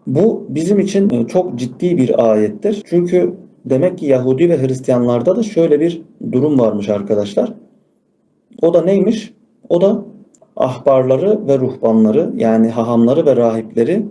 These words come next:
Rab edinmek. Rab yönetici demektir.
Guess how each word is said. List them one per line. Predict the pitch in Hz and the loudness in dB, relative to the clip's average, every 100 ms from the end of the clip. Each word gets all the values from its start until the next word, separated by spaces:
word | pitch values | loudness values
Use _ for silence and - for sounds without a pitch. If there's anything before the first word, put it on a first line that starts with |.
| - _ _ _ _ _ _ - 117 | -14 _ _ _ _ _ _ -10 0
Rab | 156 156 117 | 0 0 -4
edinmek. | 110 104 107 - - - _ _ - | -2 -2 -4 -6 -16 -20 _ _ -2
Rab | 156 190 | -2 0
yönetici | 127 120 117 120 120 | 0 0 -2 -4 -2
demektir. | 101 101 101 - - | 0 -2 -4 -12 -18